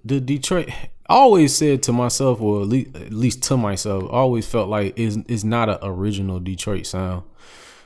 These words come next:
But it's weird because if you talk to people outside of Detroit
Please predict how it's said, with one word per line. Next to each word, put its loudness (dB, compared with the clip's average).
But 2
it's 2
weird 6
because 2
if 0
you -2
talk 2
to 0
people 0
outside 4
of 0
Detroit 0